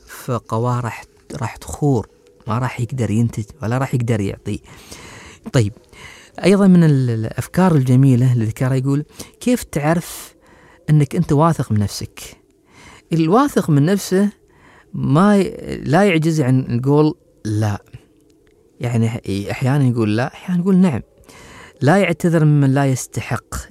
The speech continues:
اللي ما يستحقون أن يعتذر لهم. "أنا مو بغلطان، فلان غلطان". فلا تعود عمرك وتذل نفسك. تعلم أنك أنت، أنك أنت واثق من نفسك، أنت ما أخطأت. لو أنت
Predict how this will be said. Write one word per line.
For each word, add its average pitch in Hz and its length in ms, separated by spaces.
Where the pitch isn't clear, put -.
اللي 214 220
ما 170 140
يستحقون - 720
أن 120 80
يعتذر 117 360
لهم. 151 200
"أنا 240 200
مو 220 100
بغلطان، 147 580
فلان 151 340
غلطان". 123 580
فلا 175 200
تعود 139 480
عمرك 123 260
وتذل 117 320
نفسك. - 640
تعلم 214 500
أنك 151 400
أنت، 190 440
أنك 180 360
أنت 196 180
واثق 170 440
من 131 80
نفسك، 185 320
أنت - 120
ما 226 180
أخطأت. - 480
لو 151 140
أنت 185 400